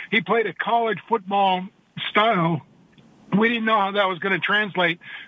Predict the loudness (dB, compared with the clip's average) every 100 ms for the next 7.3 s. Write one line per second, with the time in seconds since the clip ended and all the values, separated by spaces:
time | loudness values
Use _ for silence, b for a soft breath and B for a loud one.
0 | -2 0 0 0 0 -2 -2 0 0 -4
1 | B B 0 0 0 -2 -4 -4 -2 0
2 | 0 -2 -8 -2 0 0 0 -2 -2 -2
3 | -2 -2 2 2 2 0 -2 -2 -10 -2
4 | 0 0 -4 2 2 0 -14 B B B
5 | -2 0 0 -2 -2 0 0 -2 -4 -4
6 | -4 -2 -2 -2 -6 -4 -2 -2 -2 -4
7 | -2 -2